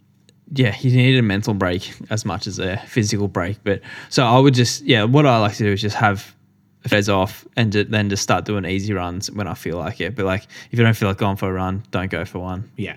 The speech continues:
Speaker 1: And just, and then eat a lot of food. Eat the things you may have not been eating during, uh,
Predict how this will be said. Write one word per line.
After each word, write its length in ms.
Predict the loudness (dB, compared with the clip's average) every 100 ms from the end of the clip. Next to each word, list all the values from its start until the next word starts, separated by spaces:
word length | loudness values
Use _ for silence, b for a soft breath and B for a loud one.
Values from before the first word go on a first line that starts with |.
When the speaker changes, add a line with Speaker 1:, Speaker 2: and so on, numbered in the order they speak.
| -6
Speaker 1:
And 160 | -6
just, 300 | -4 -6 -8 B B B B B
and 160 | 0
then 360 | 4 4 2 -2 _ _ 0
eat 340 | 2 2 -2 _ _ _ _ _ -6
a 80 | 0
lot 180 | 0 0
of 80 |
food. 340 | 0 0 0 -2 B B B B _
Eat 360 | -2 -2 -4 -6
the 120 | -4
things 340 | -2 -2 -2
you 220 | -4 -6 -8
may 320 | -6 -2 0
have 160 | -2 -4
not 180 | -8 -4
been 140 | -6
eating 340 | -4 -6 -6 -6
during, 380 | -4 -4 -4
uh, 260 | -6 -6 -8